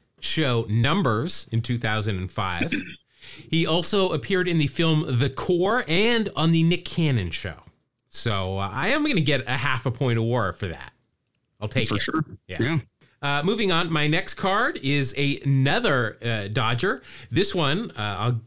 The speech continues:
Speaker 1: let you try and spell his name. It's Mark Grudzielanek.
Speaker 2: Mark Grudzina-, Grudzielanek.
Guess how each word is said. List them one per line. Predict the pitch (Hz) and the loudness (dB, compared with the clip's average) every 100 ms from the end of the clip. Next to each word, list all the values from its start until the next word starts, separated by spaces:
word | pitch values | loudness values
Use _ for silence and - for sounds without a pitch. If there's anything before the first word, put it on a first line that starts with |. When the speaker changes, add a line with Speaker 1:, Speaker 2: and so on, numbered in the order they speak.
| _ 135 | _ -6
Speaker 1:
let | 143 131 | -4 -2
you | 127 | -2
try | 143 123 | 0 0
and | 113 | 0
spell | 135 120 | 0 0
his | 110 | 0
name. | 123 175 180 | 2 0 0
It's | 123 113 | 0 2
Mark | 135 131 160 | 4 2 0
Grudzielanek. | 120 110 120 117 101 98 87 - - - - - _ - - - | -2 0 2 2 0 -2 -4 -10 -18 -20 -20 -20 _ 0 2 0
Speaker 2:
Mark | - 165 | 0 0
Grudzina-, | 117 123 131 135 131 135 - | 2 2 2 2 2 0 0
Grudzielanek. | 120 135 123 143 131 123 95 127 | 2 2 2 2 2 0 -2 -2